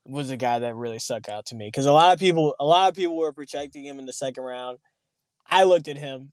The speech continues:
I looked at the bend. I looked at the speed. I looked at the length, and I'm like, "This dude, the sky is the limit." The, like, the, the,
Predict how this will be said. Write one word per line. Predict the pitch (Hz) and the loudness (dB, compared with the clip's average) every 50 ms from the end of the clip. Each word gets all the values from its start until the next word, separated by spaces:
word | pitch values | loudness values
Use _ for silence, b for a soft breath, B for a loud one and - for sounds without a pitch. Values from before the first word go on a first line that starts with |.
| _ _ - | _ _ -12
I | 156 156 | -8 -6
looked | 165 170 170 156 | -6 -6 -6 -6
at | 165 151 | -8 -10
the | 147 | -10
bend. | 143 127 147 139 139 139 135 | -8 -6 -6 -4 -4 -4 -6
I | 135 | -6
looked | 135 143 143 139 | -6 -6 -6 -8
at | 147 139 | -8 -10
the | 131 131 | -10 -10
speed. | - - - 139 135 135 131 131 127 127 _ _ _ _ _ _ _ - | -14 -12 -8 -6 -6 -4 -4 -6 -8 -10 _ _ _ _ _ _ _ -8
I | |
looked | 135 143 156 156 151 | -2 0 0 0 0
at | 156 139 | -4 -4
the | 135 131 | -4 -4
length, | 131 139 135 127 120 120 120 _ _ _ _ _ | -4 -6 -6 -6 -8 -10 -12 _ _ _ _ _
and | 117 131 | -8 -8
I'm | 139 143 139 | -6 -6 -8
like, | 123 104 98 _ _ _ - | -10 -12 -16 _ _ _ -6
"This | 160 143 139 - | -6 -4 -4 -6
dude, | - 120 107 101 95 - _ _ _ _ _ _ _ _ _ _ _ _ | -8 -12 -14 -14 -16 -20 _ _ _ _ _ _ _ _ _ _ _ _
the | - 139 | -10 -6
sky | - - - 147 147 147 160 | -4 -2 -2 -2 0 0 0
is | 156 143 135 131 | 0 0 0 0
the | - - 135 | -4 -6 -6
limit." | 120 123 127 117 104 95 - - - _ _ _ _ _ _ _ _ _ _ _ - | -6 -6 -8 -10 -12 -16 -18 -18 -20 _ _ _ _ _ _ _ _ _ _ _ 4
The, | 160 160 | 4 6
like, | 156 139 117 - | 6 4 0 0
the, | - 170 160 156 - | 0 0 0 0 0
the, | 135 156 156 156 | 0 0 0 0